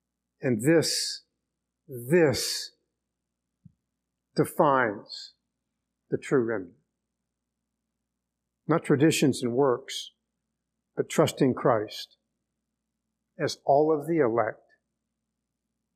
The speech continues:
certainly will and certainly do.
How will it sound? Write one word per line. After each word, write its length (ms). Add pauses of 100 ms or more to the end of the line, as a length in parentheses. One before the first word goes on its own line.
(380)
certainly 640
will 540 (720)
and 200
certainly 500
do. 360